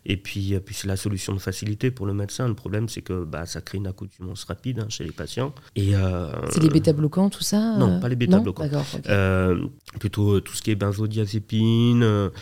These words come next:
Speaker 1: euh, tu sais, le Lexomil, ça,
Speaker 2: Ouais.
Speaker 1: je sais pas si on peut donner des noms,
Speaker 2: Ouais.
Speaker 1: voilà. Mais, euh, et ça, le problème, c'est que ça soulage immédiatement, mais on va avoir tendance à augmenter les doses pour retrouver le même effet. Et, euh, et là, là, on touche du doigt, typiquement, tu vois, le, un,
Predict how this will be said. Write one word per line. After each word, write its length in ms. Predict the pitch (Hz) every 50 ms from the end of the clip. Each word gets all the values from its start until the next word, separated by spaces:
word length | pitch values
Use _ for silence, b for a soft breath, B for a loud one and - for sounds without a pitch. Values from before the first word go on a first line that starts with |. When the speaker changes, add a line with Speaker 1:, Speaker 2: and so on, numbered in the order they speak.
| B B B B - -
Speaker 1:
euh, 120 | 104 101 95
tu 120 | - -
sais, 80 | - 107
le 60 | 107
Lexomil, 680 | 101 101 101 98 104 101 95 98 98 101 101 104 98
ça, 140 | 95 - - - 92
Speaker 2:
Ouais. 180 | 101 101 98
Speaker 1:
je 60 | 92 -
sais 60 | 107
pas 120 | 101 104
si 100 | - -
on 60 | 92
peut 120 | 98 - 90
donner 180 | 98 95 98
des 80 | 95 95
noms, 120 | 85 170
Speaker 2:
Ouais. 200 | 175 175 170 156 - - 104
Speaker 1:
voilà. 120 | - 76 - - _ B B B B B B B -
Mais, 380 | 107 110 117 120 139 147 - -
euh, 840 | - 113 110 104 101 101 98 98 101 98 98 98 95 92 90 87 90 - - - - - -
et 140 | - - 98
ça, 160 | - - 117
le 60 | 120
problème, 280 | 104 - 98 113 120 117
c'est 160 | - - 95
que 160 | - 104 101
ça 240 | 95 - - 101 87
soulage 400 | - - - 110 110 110 107 98
immédiatement, 840 | 107 104 101 98 95 101 101 - 117 120 123 123 127 131 135 143
mais 140 | 139 110 98
on 80 | 92 92
va 160 | 92 90 90 -
avoir 240 | - 92 90 98 90
tendance 340 | - 110 110 110 107 101 -
à 80 | 104 101
augmenter 300 | 95 101 98 101 98 104
les 120 | 107 107
doses 200 | 107 110 107 -
pour 160 | - - 98
retrouver 300 | 95 101 - - 104 104
le 80 | 101 98
même 180 | 98 98 98
effet. 400 | 98 98 95 - - 120 127 123 127 - _ _ _
Et, 220 | - - 113 107 104
euh, 220 | 101 101 98 98 -
et 80 | - 110
là, 120 | 110 - 123
là, 140 | 131 131
on 80 | 135 147
touche 180 | - - 120 110
du 120 | 107 113
doigt, 180 | 110 127 135 131
typiquement, 560 | 131 - - 117 110 113 107 - 123 127 123
tu 120 | 117 -
vois, 140 | - 117 120
le, 280 | 117 110 104 95 - -
un, 160 | - 110 107